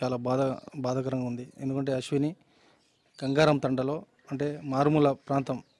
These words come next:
ఏజెన్సీ, ఒక గిరిజన కుటుంబంలో పుట్టి, ఒక రైతు, రైతు ఏ విధంగా కష్టపడతాడో తన తండ్రి గారిని స్ఫూర్తిగా తీసుకొని ఈరోజు అశ్విని గారు మనకు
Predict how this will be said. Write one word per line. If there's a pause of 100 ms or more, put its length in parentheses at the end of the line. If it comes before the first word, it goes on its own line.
(200)
ఏజెన్సీ, (480)
ఒక (640)
గిరిజన
కుటుంబంలో
పుట్టి, (360)
ఒక (320)
రైతు, (600)
రైతు
ఏ
విధంగా
కష్టపడతాడో (400)
తన
తండ్రి
గారిని
స్ఫూర్తిగా
తీసుకొని
ఈరోజు (720)
అశ్విని
గారు (640)
మనకు